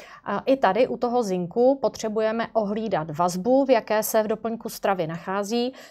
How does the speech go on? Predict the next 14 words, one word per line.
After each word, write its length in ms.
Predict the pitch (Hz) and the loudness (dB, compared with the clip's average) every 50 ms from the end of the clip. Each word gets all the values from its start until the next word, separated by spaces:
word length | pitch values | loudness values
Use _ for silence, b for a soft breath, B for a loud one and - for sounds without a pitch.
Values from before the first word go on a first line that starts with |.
| B | B
Tady 200 | - 214 208 214 | 0 2 2 4
máme 340 | 220 214 208 208 214 220 214 | 4 4 2 4 4 4 4
zinek 340 | 202 208 202 202 202 202 202 | 4 2 2 2 0 0 0
ve 160 | 190 208 202 | 2 2 2
vazbě 520 | 190 202 202 196 196 180 180 165 156 175 165 | 4 4 2 2 2 0 -2 -2 -2 -4 -10
chelátu, 680 | - - - 170 175 175 180 185 185 - 247 254 294 - b b b b b b - | -10 -6 -2 2 4 4 4 4 4 4 4 4 4 2 b b b b b b -2
neboli 480 | 214 208 208 202 214 208 202 202 208 | 2 2 4 6 6 6 6 6 4
teda 220 | 202 196 180 170 160 | 4 0 -2 -2 0
bisglicinátu, 1040 | 170 185 185 180 170 190 196 196 - 240 233 233 233 240 240 - 285 285 311 320 B B B B B B B _ _ | 0 2 2 2 2 0 0 0 0 0 2 2 2 2 2 2 2 2 2 0 B B B B B B B _ _
a 260 | - 202 190 185 196 190 | 2 4 4 4 2 0
selen 420 | 196 - 233 220 220 220 220 220 | 0 2 4 6 6 6 4 4
je 120 | 208 202 | 2 0
tam 280 | 202 202 202 196 196 202 | 0 2 2 2 2 0
v 160 | 196 - - | -4 -8 -14